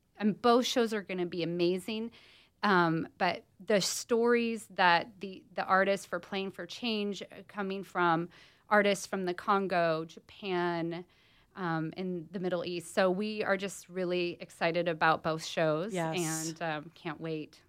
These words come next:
Speaker 2: And I can't wait for you to share that content
Speaker 1: Mm-hmm.
Speaker 2: with those eleven thousand plus teachers and those four point three million students, and for them to get to experience everything that we're gonna get to experience live at the Reeser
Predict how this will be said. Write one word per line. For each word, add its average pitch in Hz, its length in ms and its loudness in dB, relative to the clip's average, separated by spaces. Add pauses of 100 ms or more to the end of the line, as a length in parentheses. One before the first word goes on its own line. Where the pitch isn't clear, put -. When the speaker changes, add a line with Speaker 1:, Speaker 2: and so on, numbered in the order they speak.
(800)
Speaker 2:
And 208 160 6
I 180 160 8
can't 415 300 2
wait 277 200 4
for 262 120 0
you 233 220 4
to 208 100 4
share 196 380 4
that 233 220 2
content 262 600 0 (280)
Speaker 1:
Mm-hmm. 175 380 -8
Speaker 2:
with 208 460 4
those 190 460 4
eleven 196 380 4
thousand 214 380 4
plus 196 280 -2
teachers 233 720 0 (380)
and 190 200 4
those 185 280 2
four 208 340 2
point 220 340 0
three 208 240 2
million 202 440 6
students, 208 760 2 (380)
and 202 160 4
for 208 100 4
them 208 360 6
to 233 80 0
get 214 160 4
to 214 140 2
experience 208 840 2
everything 190 440 -2
that 165 140 0
we're 190 200 0
gonna 180 180 2
get 170 180 0
to 180 120 -2
experience 165 720 -2
live 170 440 4
at - 120 -8
the 165 80 -10
Reeser 156 540 -4